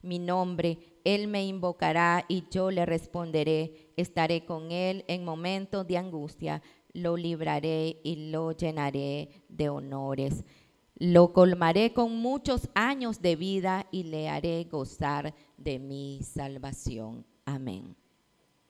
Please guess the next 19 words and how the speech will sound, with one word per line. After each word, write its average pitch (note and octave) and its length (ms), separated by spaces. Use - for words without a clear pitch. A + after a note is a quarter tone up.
Su - 220
palabra D#3+ 440
es E3+ 120
clara, E3+ 340
hermano. D#3 460
Estamos A#3 520
en A#3 120
la G3+ 120
mano A#3+ 440
del A#3 180
Señor. G3+ 640
Estamos B3+ 480
en D4 100
sus A#3 240
manos, B3+ 420
en G#3 60
sus G3+ 180
brazos A#3 420
preciosos. G3 720